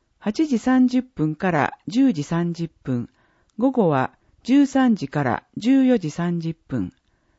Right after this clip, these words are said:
表、日にち、時間、会場の順です。十二月十三日、金曜日、午前、午後。北条農村環境改善センタ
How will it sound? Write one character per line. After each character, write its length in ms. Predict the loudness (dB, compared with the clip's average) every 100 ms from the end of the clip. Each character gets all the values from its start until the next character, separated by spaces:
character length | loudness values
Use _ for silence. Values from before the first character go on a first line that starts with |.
| _ _ -2
表、 400 | 2 2 0 -4 _ _ _ _
日 140 | 0
に 220 | 2 2 0
ち、 380 | -2 -2 -2 _ _ _ _ -6
時 200 | -4 -2
間、 400 | -2 -2 -4 -10 _ _ _
会 300 | -2 0 2
場 220 | 0 0
の 120 | 0
順 260 | -2 -2 -2
で 140 | -4
す。 240 | -6 -10 _ _ _ _ _ _ _ _ _ _ -10
十 260 | -2 2 2
二 160 | 2
月 300 | 2 -2 -4
十 220 | -2 -2
三 320 | -2 -2 -2 -2
日、 440 | -4 -4 -6 -6 _ _ _
金 280 | 0 2 2
曜 260 | 0 -2
日、 260 | -2 -4 -6 _ _ _ _
午 200 | 0 2 2
前、 300 | 2 0 -6 _ _ _ -2
午 180 | -2
後。 240 | 0 -2 -6 _ _ _ _ _ _ _ _
北 280 | 0 2 4
条 340 | 2 2 0
農 240 | 0 0 0
村 280 | -2 -2
環 280 | -2 -2 -2
境 260 | -2 -2 -2
改 280 | 0 0 0
善 240 | -2 -2
セ 180 | -4 -4
ン 120 | -6
タ 400 | -6 -6 -6 -10